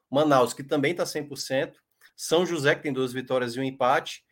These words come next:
Botafogo da Paraíba, que tem três jogos, né, uma vitória e dois empates,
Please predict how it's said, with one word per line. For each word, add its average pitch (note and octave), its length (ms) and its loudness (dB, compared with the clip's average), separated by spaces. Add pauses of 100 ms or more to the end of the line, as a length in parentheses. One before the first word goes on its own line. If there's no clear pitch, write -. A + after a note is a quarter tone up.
(300)
Botafogo D#3 560 2
da C3 120 2
Paraíba, A#2 460 0
que - 120 -20
tem A#2+ 200 -8
três B2 240 -4
jogos, G#2+ 320 0
né, G#2+ 240 -4
uma A#2+ 200 -4
vitória A2+ 360 -4
e G2+ 40 -12
dois A#2 200 -6
empates, C#3 600 -2